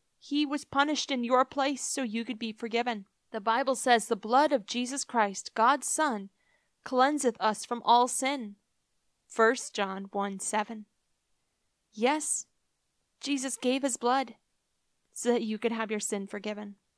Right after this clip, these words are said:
After Jesus died, he was buried, and three days later he came alive again. And today, Jesus is alive in heaven. He is waiting for you to call on him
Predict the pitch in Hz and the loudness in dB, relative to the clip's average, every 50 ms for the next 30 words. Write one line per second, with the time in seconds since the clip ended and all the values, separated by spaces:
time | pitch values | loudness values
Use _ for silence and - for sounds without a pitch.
0 | _ _ _ _ - 233 247 269 262 - 277 247 214 - 247 233 220 226 220 - | _ _ _ _ 2 2 2 2 0 0 0 0 2 2 0 2 2 2 2 4
1 | - 240 233 247 247 226 254 277 254 277 - - - 254 294 349 339 269 208 - | 4 6 6 6 4 2 0 0 0 0 0 2 4 6 6 6 4 2 -2 -6
2 | _ - - - _ - 269 285 277 - 285 320 330 285 349 339 330 311 - 277 | _ -20 -20 -6 _ 0 0 0 0 -2 -2 0 0 2 2 2 0 2 2 2
3 | 269 285 247 262 269 269 294 262 - 320 320 302 302 285 269 262 277 311 302 294 | 2 4 4 0 0 0 -2 -4 -2 -2 0 0 0 2 4 4 2 2 0 -2
4 | 214 226 202 202 214 - _ _ _ _ _ _ - - 277 285 - 339 254 302 | -4 -4 -6 -8 -12 -18 _ _ _ _ _ _ -4 -2 -2 -2 -2 -2 -2 0
5 | 339 381 349 285 285 285 _ _ _ _ _ _ _ _ _ _ _ _ _ _ | 2 2 2 0 -2 -6 _ _ _ _ _ _ _ _ _ _ _ _ _ _
6 | - - 277 320 339 302 320 285 294 - - 277 277 - 339 320 320 349 359 359 | -6 -2 0 0 0 2 0 0 -2 -2 -4 -4 -2 -2 0 2 4 4 4 4
7 | 359 381 320 277 330 381 403 466 427 285 214 - _ _ _ _ _ _ _ _ | 2 0 0 2 2 2 4 2 0 -2 -4 -8 _ _ _ _ _ _ _ _
8 | _ _ _ _ _ - - 330 311 330 330 277 285 240 226 269 285 311 302 - | _ _ _ _ _ -10 -6 -4 0 0 0 0 0 2 4 4 4 4 2 0
9 | 311 311 311 311 _ _ _ _ - 262 262 233 208 233 254 262 254 254 262 269 | -4 -6 -6 -10 _ _ _ _ -4 -2 -2 0 0 0 0 0 0 -2 -4 -8
10 | _ _ _ _ - - 262 254 - - 262 254 262 262 254 240 233 202 214 214 | _ _ _ _ -6 -6 -6 -4 0 4 6 6 6 6 4 2 0 -2 -6 -6
11 | 202 190 190 190 | -8 -8 -12 -14